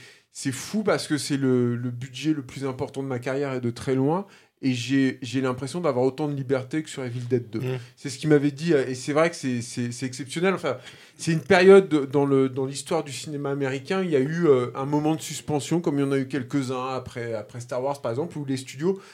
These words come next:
Speaker 1: ont été dépassés par les, leur propre succès. Je pense que le fait que Matrix ait fonctionné quelques années auparavant,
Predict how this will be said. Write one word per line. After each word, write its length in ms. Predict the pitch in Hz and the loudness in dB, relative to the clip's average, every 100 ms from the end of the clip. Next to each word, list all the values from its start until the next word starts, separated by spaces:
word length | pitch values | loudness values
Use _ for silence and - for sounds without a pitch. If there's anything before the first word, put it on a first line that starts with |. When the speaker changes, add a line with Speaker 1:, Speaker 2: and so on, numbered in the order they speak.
| - - | -12 -2
Speaker 1:
ont 80 | |
été 220 | 143 143 151 | -2 0 0
dépassés 480 | 143 147 135 - | 0 0 -4 -2
par 180 | 165 139 | -2 -2
les, 80 | 127 123 | -6 -4
leur 160 | 135 123 | -6 -4
propre 300 | - 127 135 | -8 -8 -10
succès. 420 | 120 - - 143 | -14 -16 -10 -10
Je 80 | 123 | -8
pense 200 | 139 123 | -10 -8
que 200 | 135 120 - - _ | -6 -8 -10 -20 _
le 100 | 120 | -8
fait 180 | 123 151 | 0 -2
que 100 | 151 | 0
Matrix 400 | 135 127 - 170 - | -4 -4 -8 -8 -10
ait 40 | |
fonctionné 520 | 123 135 120 139 139 143 | -10 -10 -8 -8 -6 -6
quelques 340 | 123 127 123 | -10 -8 -6
années 220 | 127 135 | -4 -4
auparavant, 640 | 139 139 123 123 123 147 | -4 -2 0 0 0 -2